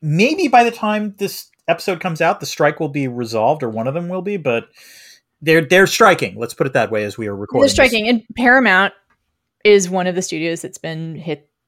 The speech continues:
Speaker 2: Well, I see. The thing is, they haven't been hit hard. W-, what has happened with Paramount is that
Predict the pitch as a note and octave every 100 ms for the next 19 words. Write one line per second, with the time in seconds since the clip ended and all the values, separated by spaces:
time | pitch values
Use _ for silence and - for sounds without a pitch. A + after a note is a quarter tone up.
0 | F#3+ - C4 B3+ D4 - D#4 D4 D#4+ D4
1 | C4 B3+ A#3 G3+ E3+ F3 E3+ E3 - G3
2 | - A#3+ - C4 B3 B3+ D4 D4+ B3 A3
3 | G#3 F3+ E3+ D#3+ - -